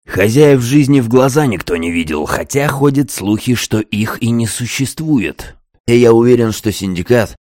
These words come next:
это реальное правительство, ведь кому-то же подчиняется служба охраны порядка. А вот где находится это самое правительство и из кого оно состоит, неизвестно. Сотрудники службы охраны»,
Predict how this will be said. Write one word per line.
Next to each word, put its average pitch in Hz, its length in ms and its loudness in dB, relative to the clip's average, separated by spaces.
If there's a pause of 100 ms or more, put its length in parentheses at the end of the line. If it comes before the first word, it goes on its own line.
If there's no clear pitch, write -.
(100)
это 123 240 0
реальное 123 460 2
правительство, 104 640 -4
ведь - 300 -8
кому-то 101 420 0
же 85 160 -6
подчиняется 120 840 -4
служба 113 460 2
охраны 101 540 -2
порядка. - 640 -6 (360)
А - 100 2
вот 104 140 0
где 107 200 2
находится 95 580 -2
это 82 360 -6
самое 87 440 -4
правительство 90 840 -4 (360)
и 135 240 4
из - 160 -2
кого 117 380 4
оно 113 240 0
состоит, 110 760 -4 (140)
неизвестно. 98 880 -4 (440)
Сотрудники 113 600 -2
службы 104 360 -2
охраны», 131 560 -2